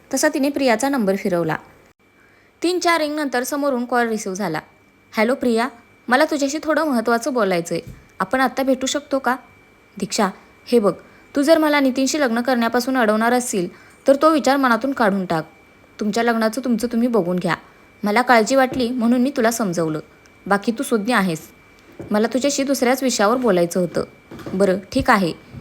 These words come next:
मी तुला अर्ध्या तासात सनशाईन कॅफेमध्ये भेटते." "ओके, थँक्स." दीक्षाने कॉल कट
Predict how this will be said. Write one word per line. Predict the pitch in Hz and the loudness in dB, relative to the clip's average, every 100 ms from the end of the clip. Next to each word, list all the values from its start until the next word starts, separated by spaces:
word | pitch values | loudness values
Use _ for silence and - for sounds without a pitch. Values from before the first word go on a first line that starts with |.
| - 226 | -6 -2
मी | |
तुला | 247 254 269 | 4 6 6
अर्ध्या | 233 240 | 4 2
तासात | 254 240 190 - - | 2 2 0 -4 -4
सनशाईन | 262 269 269 262 | -2 0 0 0
कॅफेमध्ये | 240 240 202 202 247 | -2 -2 -4 -2 2
भेटते." | 220 165 - 151 - - - - - | 2 0 -6 -6 -8 -20 -20 -20 -10
"ओके, | 202 202 165 - - | -8 -2 -4 -4 -6
थँक्स." | 240 185 170 - - - - - - | -2 -2 -2 -8 -12 -20 -20 -10 -4
दीक्षाने | 226 240 240 | -2 0 0
कॉल | 269 196 | 4 2
कट | 185 202 | 2 -2